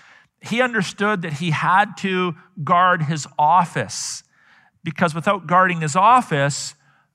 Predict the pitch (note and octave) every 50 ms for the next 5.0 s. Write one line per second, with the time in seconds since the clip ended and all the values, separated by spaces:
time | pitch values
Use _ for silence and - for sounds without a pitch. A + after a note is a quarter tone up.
0 | _ _ - C3+ C#3+ D#3+ G3 G#3 A3 A#3+ F#3 E3+ G3+ E3+ - - F3+ E3+ E3+ E3+
1 | F3 E3 D3+ C3 A2+ A2 - - D#3 D#3+ F#3 F3+ - F3 D3 C3+ - - D3 C#3
2 | C3 - C3+ A#2 B2+ B2 B2 - - C3+ A#2 A2+ B2+ B2 A#2+ B2 - - B2 B2+
3 | B2+ C3 B2+ A#2+ - D3 C#3 C3+ A#2+ A2 - B2 A#2+ C3 C3 - - - - A2+
4 | A2 A#2 - A#2+ A2 G#2 G#2+ A2 - - - F#3 E3 B2 - - - - - -